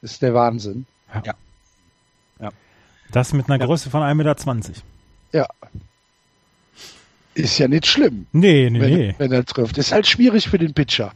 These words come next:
Speaker 2: Ja. <laughs>
Speaker 1: Ne?
Speaker 2: Wie
Speaker 3: Aber
Speaker 2: will
Speaker 3: es ist auch trotzdem schwierig, äh, für ihn. Also, ähm, er hat ja nun jetzt nicht die Kraft wie ein, äh, Aaron Judge. Das Ding
Speaker 2: Aber vierundzwanzig Home Runs auch noch dazu in seiner,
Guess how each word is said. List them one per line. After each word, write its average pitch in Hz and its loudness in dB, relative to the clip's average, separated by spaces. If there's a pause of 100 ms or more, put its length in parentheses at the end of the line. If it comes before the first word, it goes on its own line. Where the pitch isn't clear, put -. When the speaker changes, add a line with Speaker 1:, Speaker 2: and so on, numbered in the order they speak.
(100)
Speaker 2:
Ja. 151 2
<laughs> 151 0 (440)
Speaker 1:
Ne? 214 2 (1400)
Speaker 2:
Wie 113 -2
Speaker 3:
Aber 131 2
Speaker 2:
will 147 2
Speaker 3:
es 139 -4
ist - -16
auch 147 -4
trotzdem 147 -8
schwierig, 135 -6
äh, 113 -4
für 120 -8
ihn. 117 -8
Also, 95 -12 (180)
ähm, 90 -12 (280)
er 98 -8
hat 110 -14
ja 113 -6
nun 117 -6
jetzt 117 -4
nicht 120 -6
die 120 -10
Kraft 113 -4
wie 113 -2
ein, 107 -6
äh, 101 0 (120)
Aaron 107 0
Judge. 113 -2
Das - -14
Ding 117 -4
Speaker 2:
Aber 127 2
vierundzwanzig 156 0
Home 226 2
Runs 120 0
auch 117 0
noch 110 0
dazu 107 -4
in 98 -4
seiner, 98 -2